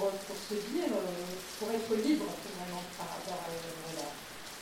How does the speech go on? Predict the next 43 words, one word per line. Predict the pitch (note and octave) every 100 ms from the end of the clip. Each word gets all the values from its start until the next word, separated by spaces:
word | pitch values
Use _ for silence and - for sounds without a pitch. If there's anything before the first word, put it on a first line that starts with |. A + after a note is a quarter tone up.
| - - - - - - - G3 G#3
Et | G3 F#3+ F#3
je | F3+ G#3+
dois | G#3+
dire | D4 D4+
que | A#3+
ça, | - B3+ B3+ C4+
dans, | A#3 G#3
dans | G3+ G3+ G3+ G3
mon | G3+ G#3
travail | G#3+ G#3+ G#3 G#3+
critique, | A3 - C#4 D4 -
ça | - G#3+ G3
a |
été | F#3+ G3 G#3 -
très | C4+
important. | B3+ A#3+ G#3+ G#3 G#3 G#3+ - A3+
Et | G#3 G#3
je | G3+ G3 G#3+
me | G#3 A#3
crois | B3
que | B3
je |
m'en | A#3
suis | A3
rendu | A3+ A#3
compte | A#3 B3+ A#3
que | G#3+
ces | G#3 G#3
deux, | G#3+ G#3 G#3 G3+ -
trois | - B3+
derniers | A#3+ B3 B3+
jours, | B3 C4+ B3+
en | A3 G#3
préparant | G#3 G#3 G#3 A3+
un | G#3
petit | G3+ A#3
peu | A#3
ce | -
que | G#3+ G#3
j'allais | G3+ G3
vous | G3 F3+
raconter | F#3 G3 G3 G3
aujourd'hui. | F#3+ F#3+ G3 G#3+